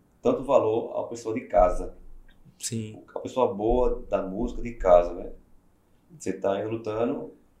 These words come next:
Speaker 1: é, as pessoas, eu vejo que você, do, do que você contou até agora, você foi mais reconhecido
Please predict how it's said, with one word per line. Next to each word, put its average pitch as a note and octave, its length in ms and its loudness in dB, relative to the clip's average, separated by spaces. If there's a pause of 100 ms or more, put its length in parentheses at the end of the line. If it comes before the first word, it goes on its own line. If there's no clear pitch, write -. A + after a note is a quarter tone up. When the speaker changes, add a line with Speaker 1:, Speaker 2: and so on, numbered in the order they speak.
(220)
Speaker 1:
é, F#2+ 200 2
as G2 140 0
pessoas, A#2+ 300 -6 (160)
eu A2 80 -10
vejo A#2 160 -2
que - 60 -18
você, A#2 100 -10
do, - 180 -16
do B2+ 120 -2
que C3 60 -8
você - 80 -2
contou - 240 0
até F3 120 2
agora, D3+ 360 2
você - 120 -10
foi D3+ 120 -8
mais C#3+ 200 -4
reconhecido A2 760 -6